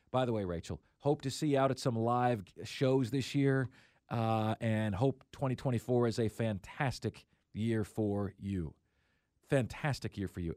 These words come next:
F you all the time, Bowl. You're right. Remember, uh, Bourbon Street. I said any New Orleans team should be named the Bourbon Street Flash.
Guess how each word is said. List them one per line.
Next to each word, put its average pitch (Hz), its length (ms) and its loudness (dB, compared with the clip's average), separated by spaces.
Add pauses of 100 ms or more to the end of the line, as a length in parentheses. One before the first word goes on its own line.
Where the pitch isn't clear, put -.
F 143 220 0
you 156 160 2
all 135 140 2
the - 80 -6
time, 127 340 -6
Bowl. 139 240 4
You're 120 140 -2
right. 131 320 0 (320)
Remember, 143 460 0 (340)
uh, 135 400 6
Bourbon 156 460 2
Street. 104 320 -4
I 147 120 2
said 170 240 0
any 175 260 0
New 170 140 6
Orleans 156 380 2
team 127 240 -2
should 127 240 -2
be 123 100 0
named 139 420 0
the 123 60 -2
Bourbon 139 460 0
Street 135 380 -2
Flash. - 800 -6